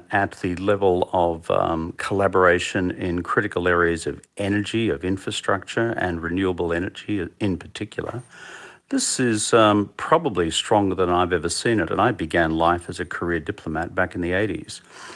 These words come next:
So I think we need to take a step back, put, pull out our smelling salts and say, uh, "Look, um, uh, the postponement of a presidential visit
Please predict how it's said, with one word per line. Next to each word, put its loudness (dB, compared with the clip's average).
So 2
I 6
think 2
we 2
need 2
to -2
take 2
a -6
step 2
back, 2
put, -8
pull 2
out 6
our 4
smelling -2
salts -2
and -2
say, 0
uh, 2
"Look, 2
um, -2
uh, -2
the 2
postponement 2
of -6
a -14
presidential 0
visit -4